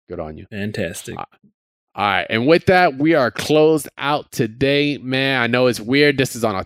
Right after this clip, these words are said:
Speaker 1: Thursday. I'm thinking it's Monday, and it's not. This, of course, will be live the next day. It should be on Friday on the fourth, but we will be back onto our regularly scheduled programming. Next week, we'll be live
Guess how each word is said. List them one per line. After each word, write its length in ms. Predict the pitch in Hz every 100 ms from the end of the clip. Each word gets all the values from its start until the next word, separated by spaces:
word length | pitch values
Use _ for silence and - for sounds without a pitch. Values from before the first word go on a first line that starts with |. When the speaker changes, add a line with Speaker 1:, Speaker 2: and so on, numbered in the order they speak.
| -
Speaker 1:
Thursday. 400 | 156 165 147 131
I'm 80 | 120
thinking 300 | 123 113 98
it's 180 | 92 107
Monday, 480 | 117 131 131 131
and 140 | 101 98
it's 180 | 92 101
not. 540 | 113 123 127 123 95
This, 180 | 117 -
of 180 | 117 -
course, 200 | 127 104
will 160 | 113
be 140 | 120 123
live 260 | 120 123
the 80 | 117
next 180 | 113 113
day. 120 | 110
It 80 | 98
should 180 | - 131
be 100 | 117
on 220 | 123 123
Friday 480 | - 135 131 135 123 -
on 220 | 214 220
the 100 | 180
fourth, 360 | - 147 147 -
but 240 | 175 -
we 100 | 139
will 160 | 135 147
be 120 | 135
back 380 | 123 139 135 - -
onto 380 | 117 113 - 107
our 120 | 101
regularly 840 | 107 139 139 143 143 143 139 131 _
scheduled 640 | - - 120 110 117 113 - _ _
programming. 720 | - - 135 117 120 113 113 - _ _
Next 320 | 104 151 - 135
week, 100 | 123
we'll 100 | 117
be 120 | 113
live 280 | 113 117